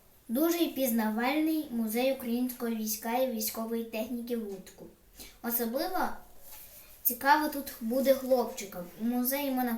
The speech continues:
побачити сучасну військову техніку, танки, бронетранспортери, ракетні установки, артилерію, вертольоти, стрілецьку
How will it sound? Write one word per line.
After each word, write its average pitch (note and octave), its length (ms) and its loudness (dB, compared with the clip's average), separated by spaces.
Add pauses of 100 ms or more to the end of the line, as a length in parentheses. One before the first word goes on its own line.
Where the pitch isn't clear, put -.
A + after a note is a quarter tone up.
побачити A#3 420 -4
сучасну A#3 520 -2
військову G#3+ 420 -4
техніку, C#4+ 560 -6
танки, C4+ 520 -4 (480)
бронетранспортери, A#3 1800 -2 (1160)
ракетні B3+ 540 0
установки, A#3+ 640 -2
артилерію, A#3 760 2
вертольоти, A#3 760 -2
стрілецьку A#3 840 0